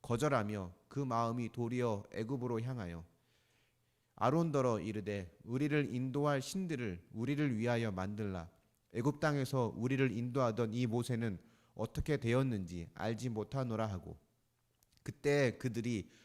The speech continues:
송아지를 만들어 그 우상 앞에 제사하며 자기 손으로 만든 것을 기뻐하더니 하나님이 외면하사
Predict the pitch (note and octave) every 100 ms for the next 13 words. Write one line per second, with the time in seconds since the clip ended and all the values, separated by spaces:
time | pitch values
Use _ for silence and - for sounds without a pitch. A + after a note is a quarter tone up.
0 | _ - E3+ F3 D3 D3 B2+ F#2+ F2+ F2+
1 | E2 E2+ _ - C3 A#2+ B2 D3+ B2 G2+
2 | A#2+ G#2 F#2 - A#2 B2 B2 F#2 F#2+ E2+
3 | - - _ - A2 C#3 D3 D3+ D3 C#3+
4 | A2 A2 B2+ A#2+ A2+ B2 G2+ - A#2 -
5 | C3 G2+ F2+ F2+ G2 E2 _ _ _ _
6 | _ _ _ - F#3+ G3 F3 E3+ A#2+ A#2+
7 | D3 C#3 G2 G2+ E2+